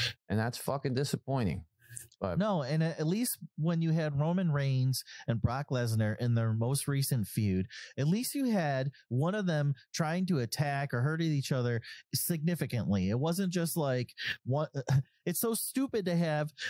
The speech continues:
Speaker 2: three people standing in a ring and then have the other three people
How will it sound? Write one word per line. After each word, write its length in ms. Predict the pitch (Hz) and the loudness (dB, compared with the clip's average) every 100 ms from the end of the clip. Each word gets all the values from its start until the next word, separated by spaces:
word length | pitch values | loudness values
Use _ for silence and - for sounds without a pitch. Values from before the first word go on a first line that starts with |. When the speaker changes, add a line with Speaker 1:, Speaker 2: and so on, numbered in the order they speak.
| - - | -8 -4
Speaker 2:
three 200 | 196 220 | -2 0
people 340 | 196 220 208 175 | 0 0 0 0
standing 540 | - 170 180 185 180 | 0 0 0 2 2
in 100 | 165 | 2
a 80 | 143 | 2
ring 480 | 139 160 123 104 107 _ 120 120 - - | 2 2 0 0 -2 _ -10 -8 -8 -2
and 120 | 160 | 0
then 100 | 180 | 2
have 260 | 175 185 | 2 0
the 160 | 170 165 | -2 -2
other 320 | 170 202 220 214 | 0 0 0 0
three 240 | 202 185 | 0 0
people 500 | 151 180 165 127 | 2 2 2 0